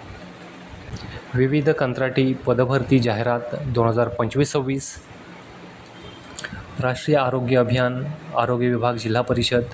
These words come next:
वाशिम. पुढे या ठिकाणी पदांची नावं दिली आहेत. स्पेशलिस्ट मेडिकल ऑफिसर एमबीबीएस, टेलिकन्सल्टेशन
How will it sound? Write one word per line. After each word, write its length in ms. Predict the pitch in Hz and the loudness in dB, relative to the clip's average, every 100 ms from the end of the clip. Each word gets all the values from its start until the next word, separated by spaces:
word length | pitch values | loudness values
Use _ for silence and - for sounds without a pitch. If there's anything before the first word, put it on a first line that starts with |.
| - | -2
वाशिम. 460 | 117 120 - 117 123 - - - - - - - - - - - - - - - - - | 0 0 0 0 -2 -8 -18 -18 -18 -18 -18 -18 -16 -14 -14 -14 -14 -14 -16 -16 -4 0
पुढे 220 | 135 139 | 4 4
या 120 | 131 | 4
ठिकाणी 520 | 131 - 135 135 135 151 - - - - - | 2 2 2 0 -4 -6 -8 -14 -16 -16 -2
पदांची 380 | 123 131 139 147 | 0 2 2 4
नावं 240 | 139 139 | 6 4
दिली 160 | 135 135 | 4 4
आहेत. 160 | 135 135 | 4 2
स्पेशलिस्ट 840 | - 131 117 127 123 127 - - - - - - - - - | 0 0 0 0 0 -2 -6 -10 -14 -18 -8 -8 -6 -10 0
मेडिकल 440 | 123 120 123 131 131 | 2 4 4 2 4
ऑफिसर 480 | 123 120 127 131 | 4 4 2 2
एमबीबीएस, 720 | 117 113 131 131 127 127 - - - - - - - - - - - - | 2 4 4 4 4 4 0 -6 -6 -8 -6 -14 -12 -12 -12 -16 -16 -2
टेलिकन्सल्टेशन 1200 | 135 139 135 143 139 143 143 143 135 147 143 143 | 0 2 2 2 2 2 4 4 4 4 2 2